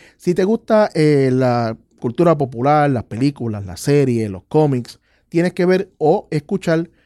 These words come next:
Hablando Pop. Es un proyecto que hago con, con Sly, que te lo hacemos toda la semana y la paso, de hecho. Me encanta hacer ese programa,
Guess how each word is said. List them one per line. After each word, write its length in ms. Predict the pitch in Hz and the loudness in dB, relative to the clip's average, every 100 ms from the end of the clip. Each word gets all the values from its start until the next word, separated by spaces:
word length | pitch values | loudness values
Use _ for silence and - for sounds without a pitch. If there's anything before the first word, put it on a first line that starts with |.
| _ - | _ -6
Hablando 580 | 123 120 143 147 147 123 | -2 0 0 0 0 -2
Pop. 220 | 107 - | -6 -6
Es 120 | 120 | -6
un 120 | 131 | -4
proyecto 460 | 143 147 147 - 151 | -2 0 0 -2 -4
que 80 | 147 | -2
hago 160 | 147 | -2
con, 160 | 147 143 | -2 -6
con 240 | 139 151 | -4 -4
Sly, 340 | 160 160 139 156 _ _ | -2 0 0 -2 _ _
que 460 | - 117 110 107 101 | -6 -4 -2 -4 -8
te 120 | - | -10
lo 60 | 107 | -10
hacemos 280 | 101 156 156 | -4 -4 -4
toda 180 | 139 143 | -2 -2
la 120 | 156 | -2
semana 420 | 175 143 120 139 _ - _ _ - | -2 -4 -4 -8 _ -20 _ _ -8
y 120 | 156 | -2
la 160 | 156 135 | 0 0
paso, 260 | 127 - | -2 -2
de 120 | 104 87 | -6 -8
hecho. 200 | - 80 | -12 -16
Me 100 | 98 | -16
encanta 420 | 101 135 131 131 | -8 -6 -4 -4
hacer 180 | 127 120 | -4 -4
ese 160 | 113 | -6
programa, 720 | - 117 135 143 135 131 123 | -6 -4 -2 -2 -2 -2 -6